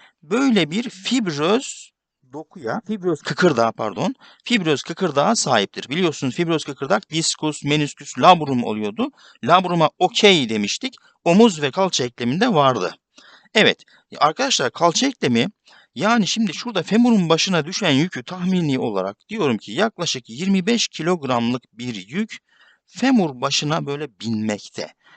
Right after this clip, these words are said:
Yani acaba ne, neler var ki femurun başı burada rahatlıkla böyle duruyor da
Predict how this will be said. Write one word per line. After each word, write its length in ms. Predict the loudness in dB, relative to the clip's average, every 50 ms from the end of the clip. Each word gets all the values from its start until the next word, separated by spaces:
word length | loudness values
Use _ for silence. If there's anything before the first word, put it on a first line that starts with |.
| _ _
Yani 320 | -8 -4 -2 0 0 0 0
acaba 460 | -2 -2 -4 -2 -2 0 0 0 -2 -4 _ _ _ _ -2
ne, 280 | 2 4 4 4 4 2 0
neler 340 | -2 0 2 2 2 2 2
var 280 | 0 0 0 0 -2
ki 140 | -4 -8 -12
femurun 500 | -8 -4 -2 0 0 0 0 0 0 0
başı 260 | 0 0 -2 -4 -6
burada 260 | -6 -6 -4 -2 0 2
rahatlıkla 540 | 4 4 4 2 0 -4 -16 -12 -10 -6
böyle 240 | -4 -2 -2 -4 -4
duruyor 340 | -6 -8 -8 -6 -6 -6 -6
da 140 | -6 -8